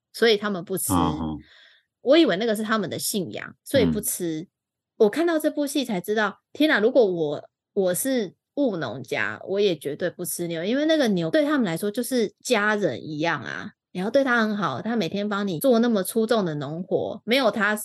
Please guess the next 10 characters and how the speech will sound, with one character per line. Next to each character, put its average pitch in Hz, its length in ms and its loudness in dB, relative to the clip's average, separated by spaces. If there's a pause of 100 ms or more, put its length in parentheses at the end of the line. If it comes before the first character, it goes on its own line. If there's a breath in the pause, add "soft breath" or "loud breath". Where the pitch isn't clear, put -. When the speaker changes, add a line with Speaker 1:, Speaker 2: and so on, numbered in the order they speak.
(140)
Speaker 1:
这 262 100 4
个 214 120 2
家 190 200 -2
是 202 300 -2 (260)
撑 208 220 0
不 175 100 -2
下 170 200 -2
去 165 200 -6
的 - 140 -8
耶。 - 240 -10